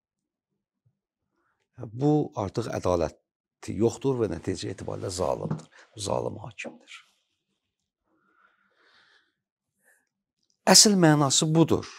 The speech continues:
Amma fiqhdə bir qədər deyiləndə ədalət geniş nəzərdə tutulur. Müctehid bir hakim kimi rəiyyətin və ümmətin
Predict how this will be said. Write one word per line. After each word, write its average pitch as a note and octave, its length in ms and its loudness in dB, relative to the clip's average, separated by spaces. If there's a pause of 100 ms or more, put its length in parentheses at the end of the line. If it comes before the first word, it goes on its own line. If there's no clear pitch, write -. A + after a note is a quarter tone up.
(380)
Amma G3+ 200 4
fiqhdə - 580 -4
bir F#3 240 0
qədər F2 460 0
deyiləndə D#2 580 0
ədalət F2 680 -6 (1040)
geniş G#2 580 4
nəzərdə - 480 -10
tutulur. - 460 -20 (480)
Müctehid B2 840 0
bir D#3 320 0
hakim G2+ 800 -2
kimi - 400 -10 (1900)
rəiyyətin A2+ 1000 -2
və F#2+ 220 -4
ümmətin G2 720 -2